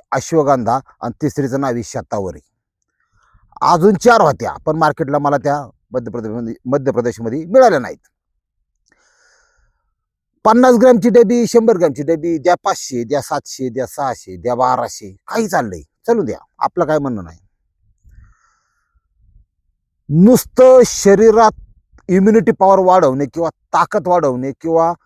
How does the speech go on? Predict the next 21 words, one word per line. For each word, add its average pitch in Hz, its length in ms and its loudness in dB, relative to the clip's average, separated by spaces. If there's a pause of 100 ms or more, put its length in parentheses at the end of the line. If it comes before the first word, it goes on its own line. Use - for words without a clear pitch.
(240)
शरीर 170 340 -2
संबंधात 160 640 -4 (460)
टायमिंग 208 380 0
वाढवणे, 175 340 0 (240)
इथपर्यंत 233 640 2
त्यांची 214 380 0
ओळख 214 220 2
आहे, 196 160 -4
अशातला 151 400 -4
भाग 120 260 -6
नाही. 98 140 -20 (160)
ह्याच्या 117 300 -12
पाठीमागचं 143 440 -6
रहस्य 175 300 -4
समजून 139 360 -8
घ्या. 120 160 -4 (420)
पूर्वीच्या 190 320 -2
काळी 190 560 -4
एक 180 140 -8
मासा 170 360 -2
मिळायचा, 120 420 -6